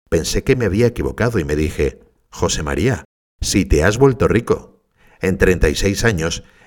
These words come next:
es la primera vez que tengo colcha. Ya has visto que durante estos años yo os he insistido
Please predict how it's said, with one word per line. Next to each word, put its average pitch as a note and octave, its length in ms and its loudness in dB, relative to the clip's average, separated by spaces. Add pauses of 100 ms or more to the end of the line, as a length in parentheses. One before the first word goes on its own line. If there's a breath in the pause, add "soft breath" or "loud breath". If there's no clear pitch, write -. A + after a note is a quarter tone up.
es G2+ 180 0
la C3+ 140 4
primera B2+ 340 2
vez B2 180 2
que - 160 -4
tengo A2 300 0
colcha. - 440 -4 (440)
Ya F#2+ 260 4
has F2 120 2
visto - 360 0
que G#2 120 4
durante D2+ 480 0
estos - 320 -4
años F2 360 -2
yo F2 160 4
os G#2+ 160 0
he A2 80 -2
insistido D#2 600 -4